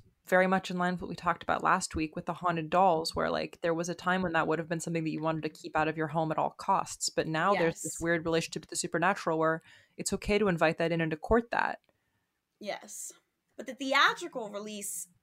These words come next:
Speaker 2: ones are when they, like, really, really were like, "Nope, here are some real monsters really
Speaker 1: Mm-hmm.
Speaker 2: existing, and here is actual video footage of us switching souls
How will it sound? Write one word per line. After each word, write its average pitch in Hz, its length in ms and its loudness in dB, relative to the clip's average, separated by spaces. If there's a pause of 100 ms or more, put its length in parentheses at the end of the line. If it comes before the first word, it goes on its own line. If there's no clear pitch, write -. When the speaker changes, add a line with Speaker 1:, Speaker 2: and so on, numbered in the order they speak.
Speaker 2:
ones 190 520 -2
are 202 260 -2 (120)
when 196 200 -2
they, 185 140 -6
like, 180 220 -6 (360)
really, 262 480 0
really 214 360 -2
were 190 140 -4
like, 190 340 -4 (600)
"Nope, 220 380 2 (180)
here 370 300 0
are 381 80 0
some - 200 -4 (100)
real 294 300 -4
monsters 269 720 -6
really 247 260 -6
Speaker 1:
Mm-hmm. 180 80 0
Speaker 2:
existing, 254 680 -6 (320)
and 247 120 -8
here 294 340 -2 (140)
is 254 240 -6 (140)
actual 262 480 -4
video 233 380 -4
footage 269 340 -4
of 240 80 -8
us 254 160 -6
switching 220 1000 -10
souls 262 880 -4